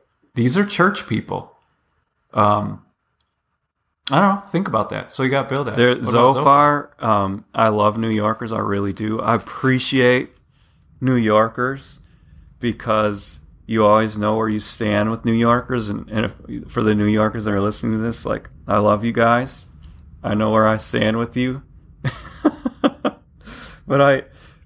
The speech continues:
Speaker 2: but Zo-, you know, N-, New Yorkers, uh, I, I think characterize well Zophar. They're gonna, they're gonna let, he lets you know where you stand. And, and for me, Zophar is the bluntest of the group.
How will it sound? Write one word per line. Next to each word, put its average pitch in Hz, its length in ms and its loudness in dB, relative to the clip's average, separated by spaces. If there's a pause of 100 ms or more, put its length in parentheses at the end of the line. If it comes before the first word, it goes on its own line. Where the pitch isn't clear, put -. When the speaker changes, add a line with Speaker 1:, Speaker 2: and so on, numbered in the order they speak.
Speaker 2:
but 131 240 0
Zo-, 135 560 2
you 139 360 -8
know, 120 120 0
N-, - 540 -10 (340)
New 139 140 0
Yorkers, 139 880 2 (200)
uh, 120 360 -4 (100)
I, 120 80 0
I - 20 0
think 123 340 -4
characterize 117 760 0
well 120 240 2
Zophar. 120 560 -4
They're 104 120 -6
gonna, 117 360 -4
they're 113 180 0
gonna 127 240 0
let, 117 320 -2
he 127 220 0
lets 120 320 0
you 120 80 -2
know 117 200 2
where 110 200 0
you 120 80 -4
stand. 127 540 -4 (720)
And, 110 380 -2
and 120 160 0
for 127 140 0
me, 127 540 2 (460)
Zophar 123 560 2
is 123 300 -2
the 123 120 -2
bluntest 113 680 -4 (100)
of 113 120 -14
the - 80 -18
group. 110 400 -14